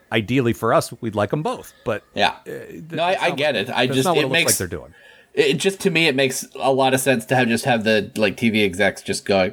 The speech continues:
Speaker 2: "No, no, tie it into the movie."
Speaker 1: But to, Star Trek can be, I've said this a million times, but Star Trek can be so many things. And
Speaker 2: Mm-hmm.
Speaker 1: to just decide this is what Star Trek looks like now and don't bother to try to make it different, that, that's just lazy and sad to me.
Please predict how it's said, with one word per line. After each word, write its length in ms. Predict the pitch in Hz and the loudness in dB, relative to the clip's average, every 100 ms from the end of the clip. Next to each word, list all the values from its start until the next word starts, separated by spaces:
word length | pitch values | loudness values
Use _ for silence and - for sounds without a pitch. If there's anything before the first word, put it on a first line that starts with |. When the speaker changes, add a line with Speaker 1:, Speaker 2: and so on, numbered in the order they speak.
| - | 0
Speaker 2:
"No, 100 | 226 | 0
no, 140 | 175 | 0
tie 200 | 143 180 | 0 0
it 80 | 165 | 0
into 120 | 143 | 0
the 60 | 113 | 0
movie." 280 | 107 85 - - _ - - | 0 -4 -6 -16 _ -16 -10
Speaker 1:
But 140 | 208 _ _ _ | -10 _ _ _
to, 160 | - - | -6 -4
Star 240 | - 165 170 | -6 -8 0
Trek 240 | 233 - | 0 2
can 220 | 190 180 | 4 4
be, 180 | 165 147 143 | 4 2 0
I've 220 | 139 151 - | 2 2 2
said 240 | 190 180 | -2 0
this 240 | 151 - - | -2 -6 -8
a 80 | 135 | -4
million 480 | 143 165 175 160 147 | 0 2 4 2 2
times, 300 | 196 123 107 | 2 2 -2
but 180 | 147 - _ _ | -6 -8 _ _
Star 200 | - 185 | -6 -4
Trek 180 | 185 185 | -2 -2
can 160 | 175 147 | 0 0
be 140 | 151 | 0
so 200 | - 160 | 0 2
many 220 | 143 131 | 2 0
things. 480 | - 196 90 71 - _ | 0 0 0 -6 -20 _
And 140 | 117 117 | -2 2
Speaker 2:
Mm-hmm. 140 | 139 | 4
Speaker 1:
to 80 | 131 | 2
just 240 | 143 160 | 2 -2
decide 540 | - - 156 143 139 101 | 0 0 2 2 2 0
this 220 | 139 - | 0 0
is 100 | 117 | 0
what 160 | 120 113 | -2 -2
Star 160 | 131 | -2
Trek 180 | 120 117 98 | -2 -2 -4
looks 180 | 104 | -2
like 220 | 143 135 143 | 0 -2 0
now 200 | 147 143 | 0 0
and 140 | 90 | 0
don't 260 | 98 98 - | -2 -2 -2
bother 360 | 92 98 110 | -2 2 2
to 80 | 95 | 0
try 260 | - 92 95 | -2 -2 0
to 80 | |
make 260 | 85 82 90 | 0 -2 -2
it 140 | 98 | -4
different, 400 | 95 90 165 - | -4 2 2 2
that, 220 | 113 120 _ - | 0 -2 _ -4
that's 280 | 131 - | -4 -6
just 260 | - 170 - | -8 -6 -2
lazy 340 | 107 127 127 | 0 2 2
and 100 | 101 | 0
sad 360 | 85 92 95 80 | 0 -2 -2 -4
to 80 | 67 | -10
me. 180 | 62 | -14